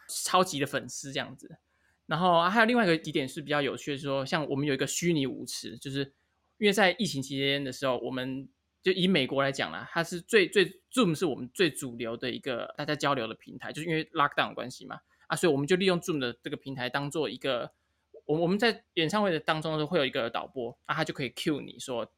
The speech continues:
cue 进你的这个虚拟世界里面，啊，你就可以让你跟你的偶像一起在虚拟世界里面同台。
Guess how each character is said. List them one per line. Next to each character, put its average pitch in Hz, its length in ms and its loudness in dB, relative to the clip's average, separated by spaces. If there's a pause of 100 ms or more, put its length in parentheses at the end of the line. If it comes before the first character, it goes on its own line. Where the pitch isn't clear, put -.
(260)
cue 156 240 0
进 139 200 -2
你 95 100 -10
的 - 120 -8
这 - 80 -10
个 131 100 -8
虚 - 160 -4
拟 127 80 -2
世 135 160 -8
界 127 140 -2
里 104 80 -6
面， - 220 -12
啊， 143 100 -4
你 135 80 -4
就 156 80 -4
可 147 100 -4
以 127 40 -2
让 131 280 -2
你 120 160 -6
跟 143 240 -2 (460)
你 143 100 -8
的 131 120 2
偶 98 160 0
像 151 240 -2
一 - 80 -6
起 - 160 -4
在 139 120 0
虚 131 200 -6
拟 104 40 -8
世 127 140 -10
界 123 140 -2
里 - 80 -10
面 120 160 -4
同 - 260 -16
台。 - 300 -14